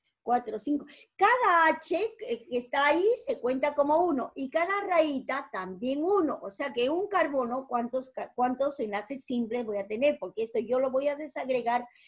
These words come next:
como si fuera una desarrollada, ¿ya? Se abren las cadenitas y ahí se cuenta. ¿Cuántos sigmas hay? Eh, si tengo un enlace triple, ahí encuentro dos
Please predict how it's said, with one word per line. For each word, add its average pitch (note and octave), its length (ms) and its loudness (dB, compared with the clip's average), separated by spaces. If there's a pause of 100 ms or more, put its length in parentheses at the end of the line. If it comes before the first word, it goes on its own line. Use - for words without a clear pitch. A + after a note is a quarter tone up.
(180)
como G4+ 260 0
si G#4 220 0
fuera B3+ 280 6
una D4+ 340 0
desarrollada, A#3+ 1000 0 (100)
¿ya? C4 260 2
Se - 240 0
abren C#4+ 340 4
las D4 220 0
cadenitas C4 720 -2 (360)
y A#3 120 -2
ahí C#4 220 4
se D#4+ 240 -4
cuenta. A3+ 340 -4 (380)
¿Cuántos A#4+ 460 2
sigmas F4+ 440 4
hay? D4+ 300 4 (640)
Eh, A3 240 -8
si D#4 180 -4
tengo D#4+ 280 2
un F4 80 6
enlace D#4 500 4
triple, C#4 520 2
ahí A3+ 220 0
encuentro C4+ 460 0
dos C#4 560 6